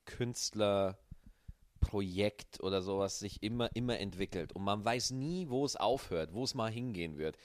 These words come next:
Ich hätte niemals gedacht, dass ich mal sowas wie „Ich bin ja kein Nazi, aber“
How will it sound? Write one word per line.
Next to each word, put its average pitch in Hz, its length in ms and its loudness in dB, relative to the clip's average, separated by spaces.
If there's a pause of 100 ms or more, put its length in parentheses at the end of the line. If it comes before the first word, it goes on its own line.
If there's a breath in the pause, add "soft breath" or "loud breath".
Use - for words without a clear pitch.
(120 loud breath)
Ich 131 160 0
hätte 156 180 -2
niemals 165 480 2
gedacht, 135 340 0
dass 117 140 -6
ich - 160 -8
mal 123 140 0
sowas 127 300 0
wie 120 80 -4
„Ich 110 100 -8
bin 139 120 -2
ja 120 120 -2
kein 113 180 -6
Nazi, 113 360 -4
aber“ 101 440 0